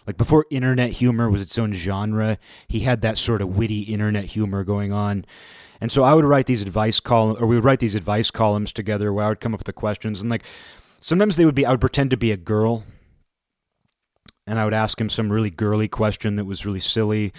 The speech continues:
One of the questions I asked him was, I was like, "Dear John, dear Doctor John, I'm currently on fire. What should I do?" Just high school kids being zany. But he always had really funny answers. But, um, he was obsessed with Blind Guardian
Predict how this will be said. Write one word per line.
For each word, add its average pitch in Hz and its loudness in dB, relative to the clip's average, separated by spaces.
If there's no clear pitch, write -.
One 147 2
of 156 4
the 135 4
questions 123 0
I 110 0
asked 110 0
him 110 -2
was, 104 -2
I 107 0
was 98 -2
like, 95 -12
"Dear 165 2
John, 104 -2
dear 151 0
Doctor 139 2
John, 92 -4
I'm 95 -6
currently 139 0
on 107 -2
fire. 95 -2
What 101 -4
should 101 -6
I 101 -2
do?" 90 -4
Just 190 -2
high 139 4
school 117 0
kids 110 -2
being 104 0
zany. 101 -2
But 123 0
he 139 6
always 147 6
had 123 0
really 117 2
funny 104 -2
answers. 98 -4
But, 101 -6
um, 95 -8
he 151 4
was 139 2
obsessed 139 2
with 101 -8
Blind 107 0
Guardian 92 -4